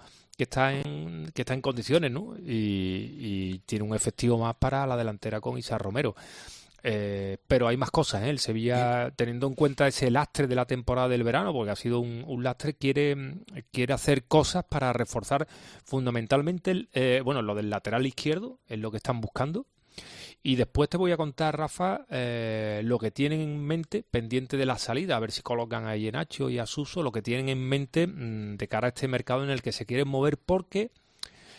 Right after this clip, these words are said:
Speaker 1: cuando ayer decía el director deportivo del Sevilla que es optimista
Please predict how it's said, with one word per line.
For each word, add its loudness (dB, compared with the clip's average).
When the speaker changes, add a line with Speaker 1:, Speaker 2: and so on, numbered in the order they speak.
Speaker 1:
cuando 4
ayer 2
decía 0
el 2
director 0
deportivo 0
del 0
Sevilla 0
que -6
es 0
optimista 0